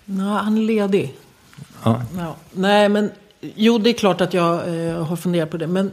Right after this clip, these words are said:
Speaker 1: det är, man kan,
Speaker 2: Det är för
Speaker 1: du vet,
Speaker 2: känsligt.
Speaker 1: man ska inte prata om grejer som inte är klara.
Speaker 2: Jag förstår. När har du känt att du har varit på precis rätt plats i,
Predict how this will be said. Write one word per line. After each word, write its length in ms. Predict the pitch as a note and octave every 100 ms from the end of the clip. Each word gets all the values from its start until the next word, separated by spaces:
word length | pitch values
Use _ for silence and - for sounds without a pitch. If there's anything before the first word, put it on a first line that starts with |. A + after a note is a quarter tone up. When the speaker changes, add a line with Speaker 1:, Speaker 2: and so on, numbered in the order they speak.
| -
Speaker 1:
det 420 | - F#3+ A3+ A#3 A#3
är, 120 | G#3 -
man 300 | G3 F#3 A3+
kan, 200 | A3+ G3 -
Speaker 2:
Det 440 | - F3+ F#3 C3
är 40 | -
för 100 | -
Speaker 1:
du 60 |
vet, 80 | A3
Speaker 2:
känsligt. 240 | - - F#3+
Speaker 1:
man 180 | G#3+
ska 180 | G3+ -
inte 340 | G#3+ G#3+ G3 F#3+
prata 360 | G3 A3 F3+ G#3
om 140 | G3
grejer 260 | F3+ E3 D#3
som 160 | D#3+ E3+
inte 140 | D#3
är 20 |
klara. 280 | D#3+ E3 E3+ - -
Speaker 2:
Jag 180 | F#2+ F2+
förstår. 260 | G2+ - - _ - F#3+ E3+ - -
När 300 | C3+ C#3+ D3+
har 180 | C3+ C3+
du 160 | B2+ A#2+
känt 420 | - D3+ A#2+ -
att 120 | A2
du 100 | G#2+
har 200 | F#2+ G#2
varit 260 | G2+ G2 -
på 240 | G2+ F#2 - - - - _ _ _ _
precis 480 | - G2+ A2 F#2 -
rätt 320 | F#2 F2 -
plats 400 | E2 A#2 - -
i, 220 | G2+ G2